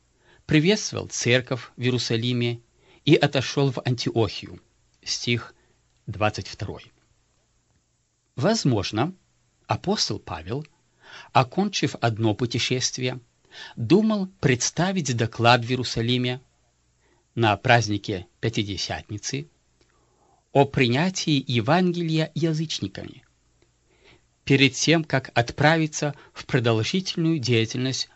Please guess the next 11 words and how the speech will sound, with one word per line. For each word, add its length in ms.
в 220
Азии. 480
А 120
может, 460
как 260
другие 360
думают, 460
апостол 600
желал 480
вручить 680
братьям 800